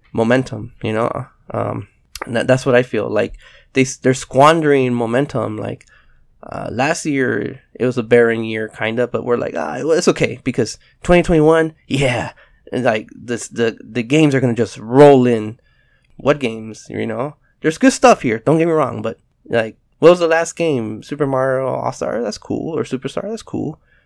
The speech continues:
Skyward Sword H D? It's not bad. Metroid Dread? Cool. Like, really good game,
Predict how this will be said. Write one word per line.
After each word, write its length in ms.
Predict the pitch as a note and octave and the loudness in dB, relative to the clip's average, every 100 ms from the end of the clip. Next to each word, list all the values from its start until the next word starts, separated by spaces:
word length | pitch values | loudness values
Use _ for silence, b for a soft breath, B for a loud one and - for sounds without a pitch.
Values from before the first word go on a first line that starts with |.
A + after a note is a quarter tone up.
| - | -16
Skyward 400 | - C3 D3 C#3+ | -8 -6 -6 -6
Sword 240 | C#3+ D3+ | -6 -6
H 160 | D#3 - | -10 -14
D? 260 | F#3+ A3 - | -14 -14 -18
It's 160 | - | -14
not 120 | F3 B2+ | -12 -10
bad. 360 | B2+ C3 F3 _ _ _ _ _ | -10 -10 -12 _ _ _ _ _
Metroid 400 | B2+ D3 D#3 C#3 | -4 -2 -2 -2
Dread? 400 | B2 A#2+ - - _ _ _ _ | -6 -8 -8 -10 _ _ _ _
Cool. 360 | - A#2+ A#2 F3+ | -4 -2 -2 -4
Like, 180 | C#3+ - | -6 -4
really 260 | B2+ D3 B2 | -2 0 -2
good 180 | - | -6
game, 340 | - B1 C#3+ | -10 -10 -10